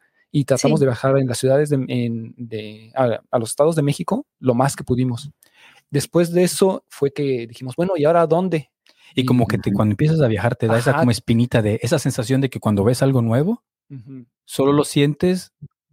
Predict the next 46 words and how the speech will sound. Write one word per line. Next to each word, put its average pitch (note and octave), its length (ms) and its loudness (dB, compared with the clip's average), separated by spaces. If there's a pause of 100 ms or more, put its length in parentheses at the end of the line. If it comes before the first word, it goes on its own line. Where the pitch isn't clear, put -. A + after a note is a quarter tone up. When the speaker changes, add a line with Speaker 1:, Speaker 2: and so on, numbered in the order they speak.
(500)
Speaker 3:
cuando C#3 360 2
lo A#2+ 100 2
ves D3+ 180 0
por B2+ 160 -2
primera A2+ 300 -2
vez. D#3+ 300 -2 (420)
Y, A2 760 2
Speaker 2:
Ujú. G2+ 380 -4
Speaker 3:
y F2+ 100 -14
pues, F#2 380 -10 (120)
vamos, G2+ 360 -4
¿a E2+ 80 -6
dónde A2+ 240 2
más A2+ 180 0
podemos G2+ 400 -4
ir? F#3+ 140 -2 (440)
Speaker 1:
Ujú. - 300 -14 (520)
Entonces D3 480 0
estuvimos C#3 380 0
bien. D#3+ 300 0
Bueno, F3 180 2
estuvo, D#3 600 0
este, A2+ 1120 -4 (520)
de B2+ 240 -8
nuestros - 200 -6
amigos C3+ 320 2
que - 80 -4
viajaron B2+ 360 -2
a B2+ 40 -4
otros C3 160 -6
lugares, C#3 380 0
así. D#3+ 260 -8 (320)
Y C#3+ 100 0
yo E3+ 60 4
me G#3 60 6
acuerdo F#3+ 220 0
que - 80 -10
estaba D#3+ 240 2
una E3 180 2
vez D#3 340 2
en B2+ 320 0
la A2+ 340 -4
cafetería B2 480 -2
de D#3+ 80 4
la C3+ 80 0
escuela D3+ 440 -2